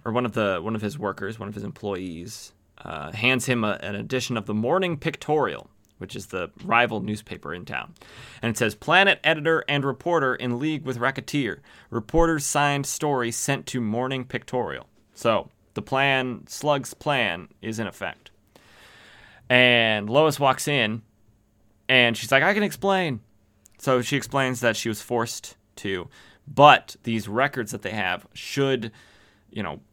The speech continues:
be able to prove that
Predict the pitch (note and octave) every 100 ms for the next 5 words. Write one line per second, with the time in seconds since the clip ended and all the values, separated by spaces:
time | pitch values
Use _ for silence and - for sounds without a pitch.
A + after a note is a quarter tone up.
0 | _ - A#2+ A#2 A2+ G#2+ G#2+ G2+ G2+ F#2+
1 | F#2 C#2 - _ _ - A#2+ A2 - G2+
2 | G2 F#2+ - -